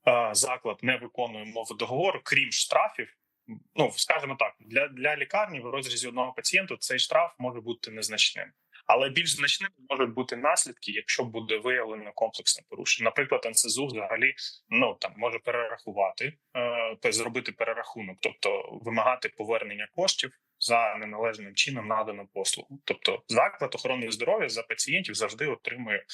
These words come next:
кошти, е, коли надає певну послугу. Е, якщо вони отримали її несправедливо, ну, то, відповідно, е, ці кошти мають бути повернені.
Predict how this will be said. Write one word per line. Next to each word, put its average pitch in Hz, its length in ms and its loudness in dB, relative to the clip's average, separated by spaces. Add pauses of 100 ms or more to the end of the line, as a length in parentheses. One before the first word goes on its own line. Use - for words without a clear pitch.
(260)
кошти, - 400 4
е, 95 300 0 (1400)
коли 113 160 6
надає 104 320 0
певну 98 260 -8
послугу. - 480 -4 (1080)
Е, 113 320 6 (300)
якщо 139 440 4
вони 143 240 -2
отримали 123 500 -4
її 110 200 -6
несправедливо, 139 920 -2 (420)
ну, 113 180 0
то, 104 80 -4
відповідно, 123 680 0 (640)
е, 107 180 4
ці - 120 2
кошти - 360 -2
мають 107 260 0
бути - 200 -10 (100)
повернені. 98 480 -2